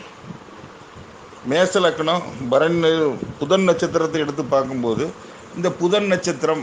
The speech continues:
அப்படின்னு சொல்லக்கூடியது கலைஞன், சினிமா நடிகர், நடன இயக்குனர்,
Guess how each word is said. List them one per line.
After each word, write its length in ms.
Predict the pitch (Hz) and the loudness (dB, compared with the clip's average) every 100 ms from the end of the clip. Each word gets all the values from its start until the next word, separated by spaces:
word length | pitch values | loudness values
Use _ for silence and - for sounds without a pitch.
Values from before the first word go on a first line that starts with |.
| - | -2
அப்படின்னு 360 | 143 147 156 147 | 0 0 0 0
சொல்லக்கூடியது 580 | 151 156 151 143 151 170 | 0 0 0 -2 -2 0
கலைஞன், 420 | 165 175 180 147 | 2 2 0 -2
சினிமா 360 | - 170 180 185 | -4 -4 0 2
நடிகர், 460 | 175 156 170 165 151 - - - - | 4 2 4 2 0 -4 -12 -10 -2
நடன 340 | 139 180 185 | 2 2 2
இயக்குனர், 540 | 160 160 160 160 135 | 2 0 0 0 0